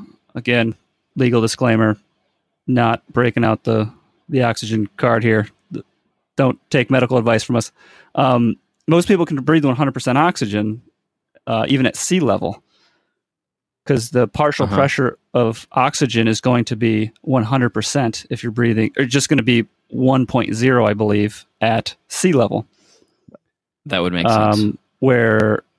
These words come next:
Speaker 1: one point six percent partial pressure of oxygen is where most people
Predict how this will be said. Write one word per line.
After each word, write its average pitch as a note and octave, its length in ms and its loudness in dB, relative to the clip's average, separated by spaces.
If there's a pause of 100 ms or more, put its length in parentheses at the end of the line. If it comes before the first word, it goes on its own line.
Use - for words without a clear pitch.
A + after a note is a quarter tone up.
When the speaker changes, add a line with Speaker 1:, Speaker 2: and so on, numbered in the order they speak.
(720)
Speaker 1:
one C#3+ 220 2
point - 240 -2
six - 600 -2 (240)
percent A#2 380 -2
partial A2 500 -2 (260)
pressure A2 300 -2
of G#2 80 -2
oxygen G#2+ 480 -2
is G#2 140 -2
where A2 160 0
most A2 240 0
people A2+ 380 -4